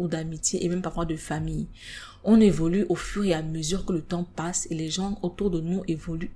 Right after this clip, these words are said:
aussi. C'est-à-dire que si à vingt ans, euh, on était plus porté, euh, sur le swag. C'est-à-dire, on veut un gars swag, un gars que quand les, quand les... un gars qui peut faire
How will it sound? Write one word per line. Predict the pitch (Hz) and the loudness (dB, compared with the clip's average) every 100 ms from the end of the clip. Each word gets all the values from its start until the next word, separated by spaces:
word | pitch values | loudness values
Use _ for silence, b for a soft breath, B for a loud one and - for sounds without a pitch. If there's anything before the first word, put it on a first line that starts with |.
| - | -6
aussi. | 165 - - - B B B | 0 0 0 -4 B B B
C'est-à-dire | - 185 214 | 0 2 2
que | 185 | 2
si | - 240 | 2 0
à | 185 | 0
vingt | 160 165 196 202 | 0 0 -2 0
ans, | 175 185 202 B B B - | 0 0 -6 B B B -10
euh, | 160 160 - | -8 -6 2
on | 190 | 2
était | 175 190 | 4 2
plus | 185 185 180 | 0 2 0
porté, | - 160 - 175 170 - | -2 -6 0 0 0 -4
euh, | - - 151 | -8 -6 -2
sur | - 175 | 0 0
le | 156 | 0
swag. | - 170 131 135 - - | 0 0 0 -2 -8 -8
C'est-à-dire, | - 135 135 135 | -6 -2 -2 -4
on | 165 | -4
veut | 156 147 | -4 -4
un | 147 | -2
gars | 139 | -2
swag, | 143 - 143 127 165 160 | 0 0 0 0 -2 -2
un | - 160 | -2 -2
gars | 147 | -2
que | - | -2
quand | 214 151 | -4 -4
les, | 151 - - | -4 -6 -4
quand | 170 | -2
les... | 151 - B B B B | -4 -10 B B B B
un | - 226 | 6 8
gars | 208 196 | 8 4
qui | - | 0
peut | 214 | 0
faire | 208 202 196 | 0 0 0